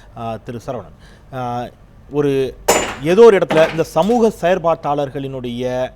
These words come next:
ஆ, நெருக்கடி, போராட்டங்கள், ஊடகங்கள் அதை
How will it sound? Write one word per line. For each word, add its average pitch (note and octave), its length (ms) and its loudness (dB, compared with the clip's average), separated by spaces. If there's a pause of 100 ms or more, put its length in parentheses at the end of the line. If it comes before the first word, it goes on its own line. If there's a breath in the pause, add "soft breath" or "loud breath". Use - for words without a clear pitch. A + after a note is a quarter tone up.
(360 soft breath)
ஆ, B2+ 100 -8 (200)
நெருக்கடி, C3 540 -4 (360)
போராட்டங்கள், B2+ 680 0 (280)
ஊடகங்கள் E3 440 0
அதை C3 200 -6